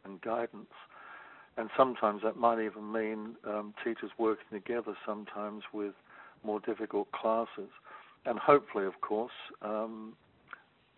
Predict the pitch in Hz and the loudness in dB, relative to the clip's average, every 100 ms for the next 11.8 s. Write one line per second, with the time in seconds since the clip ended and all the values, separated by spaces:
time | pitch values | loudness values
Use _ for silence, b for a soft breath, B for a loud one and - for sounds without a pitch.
0 | - 113 104 120 110 - 110 107 113 117 | -6 -4 0 -2 -2 -2 -2 -2 -4 0
1 | 113 113 98 113 123 104 95 - 95 127 | 0 -2 -4 2 2 2 -8 -10 -4 -4
2 | 104 - 104 107 - 101 107 - 110 104 | -4 -4 -2 -4 -6 -4 -4 0 4 4
3 | 104 - 104 - 101 - - 117 123 - | 2 -6 -10 -10 -12 -6 0 2 2 -2
4 | 95 123 - - 117 - 110 110 - 104 | -8 -8 -8 -8 -8 -2 0 0 0 -4
5 | 101 104 110 104 104 95 110 107 101 104 | -4 -2 -2 -2 -6 -6 -6 -6 -10 -16
6 | - 113 104 101 139 - B B B B | -4 -2 -2 -4 -8 -10 B B B B
7 | B _ 202 208 - 110 107 - 107 - | B _ -12 -12 -8 -10 -4 -4 -4 -2
8 | 107 101 - - 113 110 107 - 107 110 | -4 -4 -6 -2 -2 -2 -8 -6 -8 -4
9 | 107 107 B B B B - 104 113 107 | -4 -6 B B B B -8 -4 -2 -2
10 | 104 - 107 - - 104 107 104 113 107 | -6 -4 -4 -6 -8 -6 -4 -6 -4 -4
11 | 104 104 104 101 110 104 104 110 | -4 -6 -6 -6 -6 -6 -6 -6